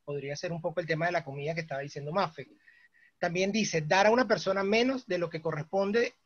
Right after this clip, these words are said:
de una cosa o cobrarle más de lo justo. También ahí cabe perfectamente cobrarle más de lo justo. Y encontré también una definición jurídica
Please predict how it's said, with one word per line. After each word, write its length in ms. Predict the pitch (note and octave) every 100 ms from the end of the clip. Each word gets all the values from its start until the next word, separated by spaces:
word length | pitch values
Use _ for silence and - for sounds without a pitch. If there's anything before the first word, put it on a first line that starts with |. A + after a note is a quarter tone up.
| _
de 160 | D#3
una 240 | D#3+ F3+ E3
cosa 400 | G3+ G3+ A#3 -
o 140 | F3 D#3+
cobrarle 600 | D#3 D3+ E3 E3+ G3 -
más 440 | D3 D#3 F3 E3 -
de 100 | D3
lo 100 | C3+
justo. 400 | D#3+ C#3+ - A#2+
También 400 | A#2+ B2+ C#3 B2
ahí 120 | A#2
cabe 240 | - C3
perfectamente 840 | D3 D#3+ C3+ - C#3+ C#3 C3+ D#3+ D#3+ _ _ _ _ -
cobrarle 560 | C#3+ C#3 C3 C#3+ E3 -
más 240 | D3+ C#3+
de 60 | D#3+
lo 80 |
justo. 420 | B2 C3 - _ - _ _ - _
Y 180 | - A3+
encontré 340 | C4 A#3+ G#3 G3
también 300 | A3+ A#3 A3
una 120 | F#3
definición 480 | G#3 G#3+ E3 F#3 F3+
jurídica 600 | A#3+ A3+ F#3+ E3+ G#3